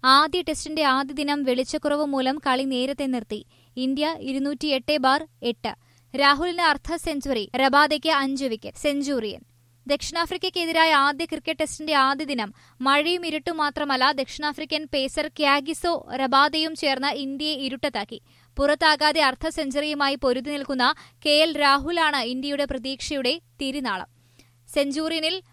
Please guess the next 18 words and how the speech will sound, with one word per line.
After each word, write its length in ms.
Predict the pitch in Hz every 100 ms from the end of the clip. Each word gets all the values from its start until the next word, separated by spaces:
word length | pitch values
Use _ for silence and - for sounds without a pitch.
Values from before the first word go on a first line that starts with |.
| -
ബോക്സിംഗ് 480 | 262 285 - 359 349
ഡേയിൽ 260 | 320 330 339 _
ടോസ് 340 | - 294 320 349
നേടിയ 260 | 311 302
ദക്ഷിണാഫ്രിക്കൻ 680 | 294 269 - 302 320 311 311 320 _ _
നായകൻ 500 | 254 269 269 302 240
ടെമ്പ 300 | 294 302 302 349 339
ബൗമ 320 | 269 277 294 311 339
ടോസ് 340 | - 285 311 -
നേടി 260 | 302 294 302
ഇന്ത്യയെ 300 | 269 269 302
ബാറ്റിംഗിന് 520 | 254 254 269 311 302
അയക്കുകയായിരുന്നു. 720 | 262 254 294 262 220 214 208 - _ _ -
ഇരുപത്തിനാല് 680 | 262 277 302 294 285 330 330
റൺസിനിടെ 500 | 277 277 302 285 294
മൂന്ന് 300 | 269 285 320
വിക്കറ്റുകൾ 400 | 285 294 302 285
നഷ്ടപ്പെട്ട 420 | 277 262 285 285